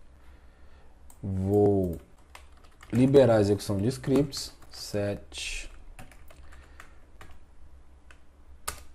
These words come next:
Vamos liberar aqui. Yes. Vou limpar a tela.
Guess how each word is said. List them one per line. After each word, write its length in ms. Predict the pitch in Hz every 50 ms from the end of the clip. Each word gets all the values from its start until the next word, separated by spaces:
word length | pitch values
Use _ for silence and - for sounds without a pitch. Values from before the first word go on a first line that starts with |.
| - - - - - - - -
Vamos 960 | - 101 101 101 98 98 92 92 90 - - - - - - - - - - - - - - - - - - - - - - - - - -
liberar 500 | - 123 131 135 135 127 117 104 98 98
aqui. 380 | 104 - - - 107 104 117 127 127 - - - - - - - - - - - - - - - - - - - - - - - - - - - - - - - - - - -
Yes. 580 | 123 113 110 98 92 92 107 - - - - - - - - - - - - - - - - - - - - - - - - - - - - - - - - - - - - - - - - - -
Vou 160 | - 120 110
limpar 360 | 101 101 101 - - 110 113
a 20 | 123
tela. 500 | 127 - 123 123 131 135 135 143 147